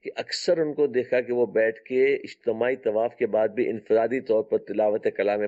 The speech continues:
پاک کے لیے بیٹھ جاتے اور اندازہ کہ کم از کم ایک سپارہ تو روزانہ کا کم از کم وہاں پہ تلاوت فرما رہے ہیں۔ So الحمدللہ، آ، اسی طرح اگر ہم بھی کوشش کریں اور جیسے انہوں نے فرمایا کہ اگر ہم اپنے ملک میں رہ کر،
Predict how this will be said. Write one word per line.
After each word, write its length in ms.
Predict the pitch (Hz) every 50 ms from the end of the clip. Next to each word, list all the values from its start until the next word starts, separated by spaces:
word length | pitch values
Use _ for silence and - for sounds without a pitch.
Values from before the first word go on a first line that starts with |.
| 101 -
پاک 240 | 98 98 98 -
کے 80 | - 101
لیے 140 | 98 98 90
بیٹھ 360 | 80 80 92 98 98 92 95
جاتے 280 | - 87 82 - - 87 - - - - - _ _ _
اور 300 | - - 90 104 107 107 -
اندازہ 440 | - 110 107 98 110 110 110 113 120
کہ 100 | 113 117
کم 200 | 110 - 107 113
از 140 | 139 143 -
کم 100 | - 160 -
ایک 200 | - 117 139 131
سپارہ 360 | - - 135 - 117 113 117 113
تو 180 | - - 113
روزانہ 400 | 104 104 104 95 101 113 110 117
کا 120 | 117 110 113
کم 220 | - - 104 101
از 100 | 104 -
کم 140 | - 95 95
وہاں 240 | 95 95 95 98 95
پہ 120 | - 92
تلاوت 420 | 82 80 76 78 80 82 82 -
فرما 340 | - 78 69 71 73 69 64
رہے 120 | 60 67 71
ہیں۔ 80 | 80 - _ - - - - - _ _ 104
So 40 | 101
الحمدللہ، 960 | 95 98 - - 139 131 117 117 113 110 107 104 104 110 107 104 - - -
آ، 280 | 92 92 92 95 95 92 92 - _ _ _ _ _
اسی 180 | - - - 113
طرح 240 | 98 101 101 101 101
اگر 200 | 98 90 101 98
ہم 160 | 95 101 104
بھی 100 | 101 104
کوشش 420 | 98 - 98 98 - 101 101 -
کریں 300 | - - 95 92 98 98
اور 200 | 98 95 - -
جیسے 240 | - - 98 - -
انہوں 160 | 101 101 101
نے 60 | 95 95
فرمایا 440 | - 92 87 90 90 90 92 90
کہ 180 | 92 90 - 87
اگر 300 | 95 98 92 113 139 139
ہم 240 | 113 113 120 123 -
اپنے 320 | - - - 107 110 110
ملک 320 | 107 101 101 117 135 - -
میں 200 | 127 123 110 98
رہ 200 | 98 98 101 101
کر، 200 | - - 92